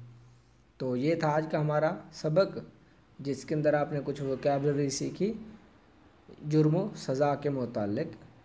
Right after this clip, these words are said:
ठीक है। तो उम्मीद है कि ये सबक आपको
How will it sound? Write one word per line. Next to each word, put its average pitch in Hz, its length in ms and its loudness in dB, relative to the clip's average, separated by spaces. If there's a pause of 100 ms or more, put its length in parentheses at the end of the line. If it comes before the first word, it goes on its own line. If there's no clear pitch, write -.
(260)
ठीक 180 220 -4
है। 185 100 -4 (580)
तो 123 120 -2
उम्मीद 147 320 2
है 165 100 4
कि 156 80 0
ये 143 180 0
सबक 131 300 -2
आपको 151 380 -4